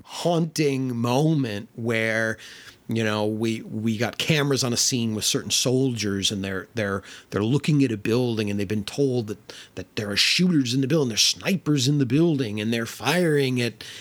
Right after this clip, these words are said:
at people. And, and Faraki plays with this idea or introduces this,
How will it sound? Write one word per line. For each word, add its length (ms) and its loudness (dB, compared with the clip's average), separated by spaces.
at 160 -10
people. 920 2
And, 380 0
and 320 0
Faraki 640 -2
plays 560 0
with 200 0
this 220 0
idea 460 0
or 40 0
introduces 720 -2
this, 320 0